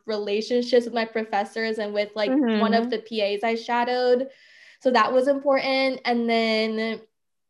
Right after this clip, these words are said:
Speaker 1: other than that, I just took the G R E a year earlier so I could have my score in case I had to retake it again. But for me, I think I was okay with the first score I got, even though it wasn't the best.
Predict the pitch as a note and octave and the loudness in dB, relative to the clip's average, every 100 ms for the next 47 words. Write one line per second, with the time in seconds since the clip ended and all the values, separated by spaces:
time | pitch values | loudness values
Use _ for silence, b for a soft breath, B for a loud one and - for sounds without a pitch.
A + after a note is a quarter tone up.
0 | _ _ - - - B3+ D#4+ E4 C#4 C4+ | _ _ -20 -8 -2 0 0 0 0 0
1 | B3+ A#3+ A#3+ B3 A#3+ A#3+ A3+ A3+ A3+ A3 | 0 0 -2 -4 0 0 0 0 0 2
2 | G#3 G#3 G#3+ G#3+ A3 G#3 G#3+ A3 - G#3 | 0 -2 -2 -2 -4 -2 -2 -2 -2 -4
3 | G#3 A3+ A#3 A#3 A3+ G#3 A3+ A3 A3 G#3+ | -2 0 0 0 -2 -4 -4 -6 -4 -4
4 | G#3+ G#3+ - G3+ F#3+ G3 A3 A3 A3+ A3 | -4 -6 -8 -6 -2 0 0 -2 -2 -2
5 | A3 A3 A3+ G#3+ G#3+ G3 G3 - F#3+ A3+ | -2 -4 -4 -6 -6 -8 -8 -10 -8 -4
6 | A#3+ A#3+ B3+ C4 C4 C4 A3 G3+ A3+ G#3+ | -4 -2 0 0 0 -2 -4 -2 -4 -2
7 | G3+ G#3+ A#3 B3 - B B - A#3 B3+ | -4 -4 -2 -4 -10 B B -2 0 0
8 | B3 A#3+ A#3 A3+ G#3+ A3 A3 G#3+ A3+ A3+ | 0 2 2 0 -2 -4 -2 0 -2 -4
9 | G#3 G3+ G3+ - B3 B3 B3+ B3+ B3 A#3+ | -6 -6 -8 -6 -2 0 0 0 0 0
10 | A#3 B3 A3+ G#3+ A3 A3 G3+ G3 G3 G3+ | -2 0 -2 -2 -4 -4 -6 -8 -6 0
11 | A3 A#3+ | 2 0